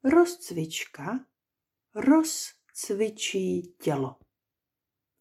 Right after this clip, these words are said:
Při rozcvičce můžu protahovat nohy a ruce. Můžu rozpohybovat tělo.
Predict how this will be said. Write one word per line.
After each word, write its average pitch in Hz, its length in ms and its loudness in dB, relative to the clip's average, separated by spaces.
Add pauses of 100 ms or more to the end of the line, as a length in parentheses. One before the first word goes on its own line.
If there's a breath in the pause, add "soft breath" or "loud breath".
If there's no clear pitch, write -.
(680)
Při - 320 -2
rozcvičce 139 1200 -4 (640)
můžu 226 440 6
protahovat 165 880 -4
nohy 143 580 0 (160)
a 285 100 8
ruce. - 500 2 (1000)
Můžu 262 480 8
rozpohybovat 180 1160 -2 (140)
tělo. 139 460 -8